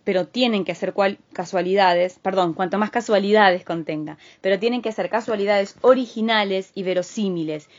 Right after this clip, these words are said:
y tienen que sorprender. Bien, otro fragmento. Hay que meterse en la cabeza que encontrar el hilo de una historia es algo muy difícil. Lo que uno no puede hacer es dejarse arrastrar por soluciones fáciles.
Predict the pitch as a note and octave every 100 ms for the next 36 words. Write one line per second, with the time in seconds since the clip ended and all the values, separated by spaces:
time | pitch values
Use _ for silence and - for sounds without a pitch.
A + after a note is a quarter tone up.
0 | _ G#3 F3 G3 F#3+ F3 - D#3+ D#3+ D#3
1 | D3+ C#3+ C#3 - _ _ - _ _ -
2 | _ _ _ _ _ - - - - E3
3 | E3 D3+ D#3 _ G3 F#3 F#3 - E3 D#3
4 | D#3 D3 D3+ D3 _ _ - _ _ _
5 | _ _ _ _ _ - _ _ _ _
6 | _ _ _ _ _ _ _ _ _ -
7 | - B3+ C4 C#4 A3 A3+ B3 G3+ F3 F3+
8 | G#3 G#3+ F#3 F3 F3 G3+ G#3 F#3 F#3+ G3
9 | F#3 F3+ E3+ - G3+ G3+ G3+ F3+ F#3 F3
10 | F3 E3+ E3 D3+ D#3 D3+ - D#3 D#3+ -
11 | G3 F3 A#3+ A#3 G3+ F3+ G3+ F#3+ F#3 G3+
12 | G3 F#3+ F#3 F3+ F#3+ E3 D#3 F#3+ F3+ F3
13 | F3 D#3+ F3 E3+ D#3+ E3 D#3 - D3+ D#3+
14 | -